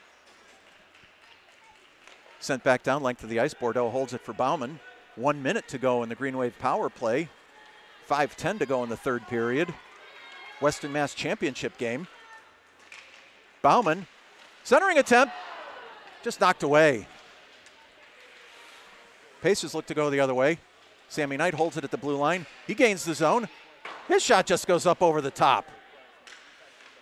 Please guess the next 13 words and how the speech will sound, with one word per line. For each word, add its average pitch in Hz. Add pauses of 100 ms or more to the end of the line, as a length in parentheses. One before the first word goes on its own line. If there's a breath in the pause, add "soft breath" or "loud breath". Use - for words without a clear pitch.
(1040)
Kucheski 180
knocked 160
down 160
on 147
the 139
far 165
side. 156 (720)
Sent 247
the 156
length 180
of 160
the 143
ice. 143